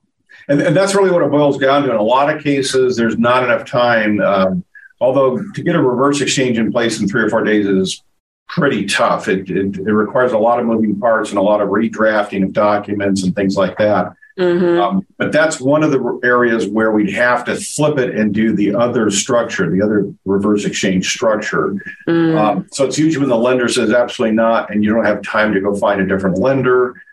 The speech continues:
Speaker 1: Uh, it may be some type of operational issue.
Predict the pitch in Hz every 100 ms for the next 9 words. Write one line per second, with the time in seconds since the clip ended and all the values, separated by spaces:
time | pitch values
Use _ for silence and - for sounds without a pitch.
0 | _ - 123 117 147 143 131 147 160 143
1 | 135 131 131 - 135 - 120 113 113 113
2 | - 110 135 143 - - - 92 - -
3 | 80 80